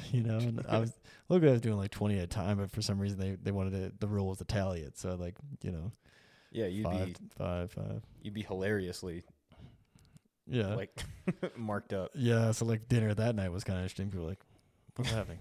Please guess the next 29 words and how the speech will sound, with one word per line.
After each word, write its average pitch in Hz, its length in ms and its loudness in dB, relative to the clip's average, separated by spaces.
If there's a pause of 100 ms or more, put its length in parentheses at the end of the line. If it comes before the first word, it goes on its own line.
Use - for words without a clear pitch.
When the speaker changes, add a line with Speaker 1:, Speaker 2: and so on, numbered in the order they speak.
(120)
Speaker 1:
'Cause 117 100 -2
they, 104 140 2
like, 98 180 2
I 98 40 -4
don't 110 140 2
think 107 120 4
I 90 40 0
was 95 140 0
allowed 98 180 0
to 101 60 0
wash 95 240 0
it 95 40 -2
off 92 160 -2
until 98 180 -2
after 92 380 -2 (380)
dinner 92 300 -4
or 92 40 -4
something 101 300 -4
like 98 100 0
that. 101 260 2
So 104 160 2
Speaker 2:
<laughs> - 0 -
You 113 120 2 (100)
get 117 140 -4
the 98 60 -6
weird 82 260 -8
looks. - 400 -6
Speaker 1:
Yeah, 120 340 2
like, 104 180 0